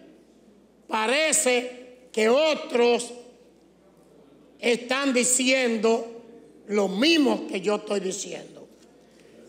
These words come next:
Pero mira aquí, el veintitrés por ciento de los partos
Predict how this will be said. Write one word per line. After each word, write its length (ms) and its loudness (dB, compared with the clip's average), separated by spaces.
Pero 300 0
mira 320 2
aquí, 480 0
el 200 2
veintitrés 840 0
por 220 2
ciento 640 0
de 120 2
los 180 2
partos 540 -2